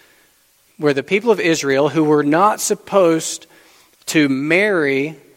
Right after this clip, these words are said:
outside of Israel, they were God's encapsulated chosen people.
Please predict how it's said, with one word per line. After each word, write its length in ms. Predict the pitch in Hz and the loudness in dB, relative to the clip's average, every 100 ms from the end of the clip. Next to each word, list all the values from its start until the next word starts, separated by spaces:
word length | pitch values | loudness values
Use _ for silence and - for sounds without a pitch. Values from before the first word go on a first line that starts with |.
| _ _ | _ _
outside 640 | 151 170 160 - 190 185 156 | -2 -2 -4 -2 -2 0 -2
of 120 | 147 | -2
Israel, 560 | 180 165 135 113 101 110 | -4 -4 -8 -12 -12 -4
they 180 | 139 | 0
were 160 | 175 175 | 0 -2
God's 540 | 143 156 165 165 160 | -2 -2 0 -2 -4
encapsulated 800 | 160 135 165 151 - 151 147 135 | -6 -6 -4 -4 -2 0 0 -2
chosen 400 | - 147 143 135 | -6 -4 -4 -6
people. 420 | 143 165 127 110 | -6 -6 -8 -12